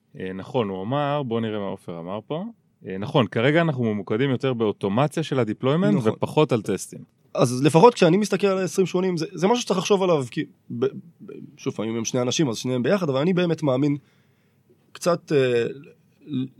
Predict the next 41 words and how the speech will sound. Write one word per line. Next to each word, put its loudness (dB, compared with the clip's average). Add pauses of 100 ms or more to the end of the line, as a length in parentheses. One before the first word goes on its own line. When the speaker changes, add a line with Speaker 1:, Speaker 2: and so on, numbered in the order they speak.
(580)
Speaker 2:
להשקיע 2
בכולם 2
במקביל, -4 (360)
ב-, -4
ו-, 4
ולא 2
להשאיר 2
משהו 0
מאוד 0
מאוד -4
מאחור. -2
זאת -8
אומרת, -2 (500)
אם 2
דיברנו 4
על 2
השלב 0
של 0
ה-configuration -2
וה-build -2
automation, -4
והשלב -2
של -2
הטסטים, -4
והשלב -4
של -6
ה-continuous -8
integration -8
וה-deployment -6
phase, -10 (640)
להשקיע 0
בכולם. 0
זאת -10
אומרת, -4
לג-, -6
לג-, 0
לא 4
לכתוב 0
יותר -2
מדי, -2
אה, -2